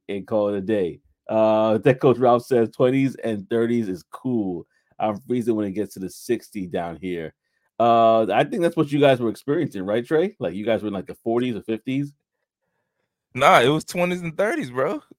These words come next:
Speaker 2: It
Speaker 1: Jeez,
Speaker 2: was,
Speaker 1: in Dallas,
Speaker 2: look,
Speaker 1: Texas.
Speaker 2: look, that's exactly, and that's for
Speaker 1: Yeah.
Speaker 2: me, bro. That's freezing. That,
Speaker 1: That's
Speaker 2: like, that's freezing for me. Like, I know some people, hey, uh, you know, it's negative four degrees.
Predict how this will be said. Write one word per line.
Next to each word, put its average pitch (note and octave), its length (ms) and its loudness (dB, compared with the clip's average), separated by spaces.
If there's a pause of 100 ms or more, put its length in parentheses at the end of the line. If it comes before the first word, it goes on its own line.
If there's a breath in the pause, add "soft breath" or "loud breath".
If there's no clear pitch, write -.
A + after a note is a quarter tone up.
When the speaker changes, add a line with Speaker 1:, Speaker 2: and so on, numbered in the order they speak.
(180)
Speaker 2:
It A#2 80 -10
Speaker 1:
Jeez, A#2 220 0
Speaker 2:
was, D#3+ 120 -6
Speaker 1:
in F2+ 80 -14
Dallas, B2+ 340 2
Speaker 2:
look, C#3 160 4
Speaker 1:
Texas. A#2+ 120 0
Speaker 2:
look, C3+ 220 0
that's D3 260 4 (380)
exactly, C3+ 640 2
and G2+ 160 -2 (100)
that's C3+ 280 4 (100)
for A#2+ 120 2
Speaker 1:
Yeah. A#2+ 100 -4
Speaker 2:
me, D#3+ 120 -6
bro. C#3 240 0
That's B2 240 0
freezing. C3 680 -6
That, F#2+ 340 2
Speaker 1:
That's - 20 -10
Speaker 2:
like, E2+ 240 -2
that's C3 240 4
freezing B2+ 400 -8
for F#2+ 160 -8
me. F#2 300 -10 (500)
Like, E2+ 280 2
I G2 100 6
know B2 300 2
some A#2+ 260 -4
people, A#2+ 320 -6
hey, A2+ 440 -2 (100)
uh, F2 440 0
you A2+ 160 -12
know, G2+ 220 -6
it's B2 420 -2
negative B2 640 -2
four C3+ 380 -2
degrees. B2+ 580 -8